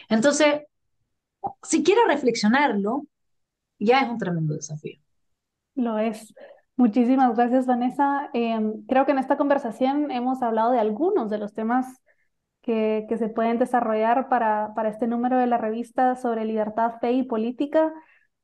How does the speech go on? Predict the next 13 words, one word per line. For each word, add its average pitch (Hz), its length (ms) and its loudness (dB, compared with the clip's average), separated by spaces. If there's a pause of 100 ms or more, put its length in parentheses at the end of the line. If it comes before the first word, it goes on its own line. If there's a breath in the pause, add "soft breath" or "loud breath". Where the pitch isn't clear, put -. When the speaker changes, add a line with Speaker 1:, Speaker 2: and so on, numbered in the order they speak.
(120)
Speaker 2:
eh, 233 180 2
de 233 80 2
la 226 120 0
que 233 60 -4
usted 233 300 0
es 233 140 -4 (260)
editora 233 720 0
invitada. 254 720 2
Les 247 220 0
recuerdo 247 580 0
que 277 360 2
estamos 233 560 -4
aceptando 240 520 -2